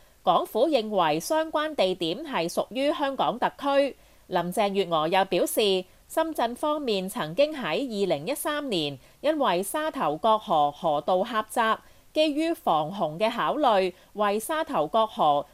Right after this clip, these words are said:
進行河道改道工程，所以呢一段河道已經改道。深圳嘅睇法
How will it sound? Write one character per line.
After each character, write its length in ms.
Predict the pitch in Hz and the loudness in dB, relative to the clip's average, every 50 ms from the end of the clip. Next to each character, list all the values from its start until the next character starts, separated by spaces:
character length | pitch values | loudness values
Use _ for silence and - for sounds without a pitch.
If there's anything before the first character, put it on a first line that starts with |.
| _ _ | _ _
進 260 | - 262 247 247 269 | -2 -2 -2 -2 -2
行 240 | 254 226 160 151 156 | -6 -6 -8 -8 -8
河 300 | 175 196 185 151 147 151 | -4 -2 0 0 0 0
道 240 | - 220 196 190 185 | 2 2 2 2 2
改 280 | 180 170 147 160 277 | 0 0 0 0 2
道 180 | - 233 196 185 | 2 2 2 2
工 240 | - 277 294 311 311 | 2 0 0 0 -2
程， 340 | - 277 202 160 143 135 123 - - - - - | -4 -2 0 -2 -2 -4 -10 -18 -20 -20 -20 -14
所 260 | - - 190 165 214 | -8 -4 -2 0 0
以 340 | 302 254 214 196 202 226 - - | 0 -2 0 0 0 0 0 0
呢 80 | 277 | 0
一 120 | 294 311 320 | 2 2 0
段 280 | - - 196 180 175 233 | 0 0 0 0 0 -2
河 240 | 208 202 151 143 151 | -2 0 0 0 2
道 300 | - 196 180 180 175 185 | 4 4 4 4 4 2
已 200 | 165 165 190 233 | -2 -4 -4 0
經 240 | - 294 294 302 | 2 2 2 2
改 280 | 294 - 160 147 147 143 | 2 0 2 2 2 2
道。 360 | - 226 190 175 170 170 160 - - _ _ _ _ - - | 4 6 8 8 6 6 2 -2 -10 _ _ _ _ -20 -18
深 300 | - - 330 311 320 302 | -6 -2 -2 -2 -2 -2
圳 240 | 294 262 208 214 220 | -2 -2 -2 -2 0
嘅 180 | 208 214 202 208 | 0 2 2 0
睇 280 | - 226 165 156 233 | -2 -2 -4 -4 -2
法 200 | - - 233 - | -2 -2 -4 -4